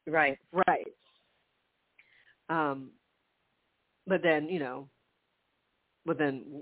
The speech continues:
Speaker 2: what are, what, what are our other options here?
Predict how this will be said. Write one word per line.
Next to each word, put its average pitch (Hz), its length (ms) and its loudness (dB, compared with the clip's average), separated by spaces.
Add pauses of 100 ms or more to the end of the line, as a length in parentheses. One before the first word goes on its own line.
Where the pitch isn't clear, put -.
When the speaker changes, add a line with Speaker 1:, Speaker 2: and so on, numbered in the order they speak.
Speaker 2:
what 160 280 2
are, 139 340 2
what, 165 140 0 (300)
what 170 120 8
are 151 80 6
our 135 200 2
other 123 160 -4
options 135 440 -2
here? - 280 -4